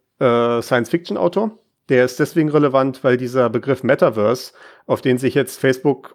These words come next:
also jetzt ja Meta, ständig bezieht, kommt aus Stevensons Roman Snow Crash aus den neunziger Jahren. Und, äh, ja, beschreibt halt auch so ein bisschen diesen Anspruch, den die da halt haben, halt alle möglichen, äh,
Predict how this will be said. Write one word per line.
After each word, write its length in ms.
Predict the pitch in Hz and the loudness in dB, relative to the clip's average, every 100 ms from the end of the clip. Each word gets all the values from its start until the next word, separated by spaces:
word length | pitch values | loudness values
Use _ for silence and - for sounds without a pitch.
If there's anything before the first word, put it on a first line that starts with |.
| - | -10
also 340 | 131 107 95 - | -8 -6 -8 -6
jetzt 200 | 110 120 | -4 -2
ja 80 | |
Meta, 320 | 101 127 120 110 | -2 0 2 0
ständig 340 | 131 123 113 | 0 -2 -2
bezieht, 500 | 123 - 147 151 - - - - _ _ _ | -8 -4 -4 -6 -10 -20 -20 -20 _ _ _
kommt 380 | 139 143 143 - | 0 0 -2 0
aus 240 | 131 127 | 0 0
Stevensons 500 | - 147 156 160 143 | -4 -2 -2 -4 -6
Roman 300 | 139 120 117 | -2 0 0
Snow 260 | - 131 180 | -2 -2 0
Crash 340 | 113 131 - - | 2 0 -2 -6
aus 160 | 147 - | -6 -2
den 100 | 123 | -2
neunziger 340 | 123 139 117 | -2 0 0
Jahren. 380 | 110 107 156 - _ _ _ _ _ _ _ - | 0 0 -2 -6 _ _ _ _ _ _ _ -2
Und, 420 | 120 117 113 139 | 0 0 -4 -2
äh, 260 | 120 117 | -2 -2
ja, 160 | 107 113 | -2 -4
beschreibt 380 | 127 - 139 147 | -4 0 0 2
halt 100 | 139 | -2
auch 80 | 139 | -2
so 100 | 151 | -4
ein 40 | |
bisschen 240 | 147 - 131 | -4 -4 -2
diesen 160 | 123 | 0
Anspruch, 400 | 120 147 - 147 | 0 -2 -2 -4
den 160 | - 127 | -2 -2
die 100 | 127 | 2
da 100 | 110 | 2
halt 160 | 104 | 2
haben, 280 | 135 139 120 | 0 0 -2
halt 320 | 123 117 - | -2 -2 -2
alle 220 | 123 123 120 | 0 2 2
möglichen, 580 | 123 127 143 127 123 | 0 -2 -4 -4 -2
äh, 360 | 131 117 117 | -2 0 0